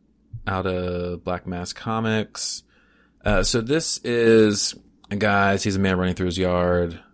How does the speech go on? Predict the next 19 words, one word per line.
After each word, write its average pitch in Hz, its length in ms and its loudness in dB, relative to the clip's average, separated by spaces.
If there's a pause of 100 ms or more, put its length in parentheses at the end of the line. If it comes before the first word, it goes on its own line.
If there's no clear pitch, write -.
starts - 280 -4
to - 60 -14
follow 110 360 2
him, 104 540 2 (640)
catches 117 320 0
up 107 200 4
to 104 200 2
him 98 140 2
deep 101 200 0
in 101 60 0
the 95 80 0
woods. 90 800 0
The 90 100 -6
guy 90 420 0
starts 90 500 -2 (840)
spewing 92 640 0 (280)
nonsense 95 640 0
of, 87 440 -2 (280)
uh, 87 420 -2